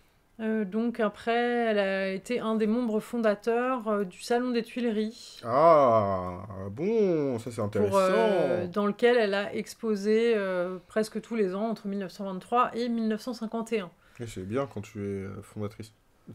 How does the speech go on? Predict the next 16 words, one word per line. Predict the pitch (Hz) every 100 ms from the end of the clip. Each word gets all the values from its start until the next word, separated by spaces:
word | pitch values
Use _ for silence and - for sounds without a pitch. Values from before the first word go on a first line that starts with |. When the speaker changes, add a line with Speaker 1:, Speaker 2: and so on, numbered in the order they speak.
| - - 208
Speaker 1:
Mm. | 190 190 - _ _ _ _ _ _ 233
Ensuite, | 262 262 254 220 -
euh, | 214 190
sa | - 269
carrière. | 269 220 220 190 170 180
Donc, | 214 208 - - - - - - - - -
lorsqu'elle | 254 262 262 233
est |
retournée | 226 226 247 233 233
en | 220 196
Australie | 208 - 226 220 208 202
en |
mille | 185 185
neuf | 180
cent | - 196
sept, | - - 277 269 -